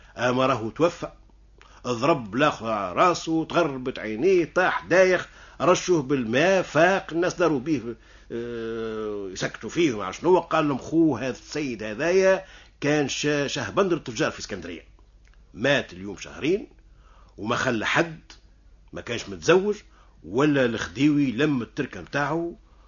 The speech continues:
وسمع بيه عنده خوه في هالبلاد هذه، كلفني باش نجيب له ورثة خوه، وراهم كيف ما نقولوا عشرة صنادق باللويس،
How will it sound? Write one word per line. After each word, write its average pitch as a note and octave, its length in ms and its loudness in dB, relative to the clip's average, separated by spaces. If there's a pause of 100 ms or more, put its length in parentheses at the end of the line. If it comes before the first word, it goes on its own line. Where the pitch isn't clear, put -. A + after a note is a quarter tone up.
(380)
وسمع D3+ 560 2
بيه C#3+ 300 0
عنده C3+ 320 0
خوه D#3 280 2
في A2+ 180 -6
هالبلاد A#2+ 480 -2
هذه، D#3+ 260 -2
كلفني B2 440 -6
باش F#2+ 220 -12
نجيب A2 280 -12
له A#2 180 -10 (320)
ورثة - 340 -2
خوه، - 220 -12 (1000)
وراهم G2+ 480 -2
كيف G2+ 240 -12
ما F2 100 -10
نقولوا D#3+ 500 2 (320)
عشرة A2+ 440 2
صنادق B2 480 -4
باللويس، F2+ 720 -10